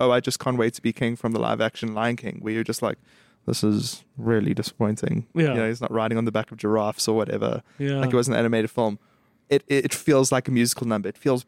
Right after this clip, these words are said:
Speaker 1: big. And the
Speaker 2: Oh,
Speaker 1: Sebastian
Speaker 2: good.
Speaker 1: character is, like, the highlight. It's really cool.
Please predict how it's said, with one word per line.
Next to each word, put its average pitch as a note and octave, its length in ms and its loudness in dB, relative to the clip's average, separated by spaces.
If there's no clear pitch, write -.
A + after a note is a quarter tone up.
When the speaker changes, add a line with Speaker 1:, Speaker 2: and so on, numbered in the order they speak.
Speaker 1:
big. A2 460 -2
And C3 120 0
the F3 60 -2
Speaker 2:
Oh, F3 60 8
Speaker 1:
Sebastian D#3 600 6
Speaker 2:
good. C3 100 4
Speaker 1:
character C3 380 2
is, A#2 180 0
like, A2+ 220 0
the G#2+ 100 -6
highlight. B2+ 720 -4
It's - 220 -2
really C3 440 2
cool. A2 360 -4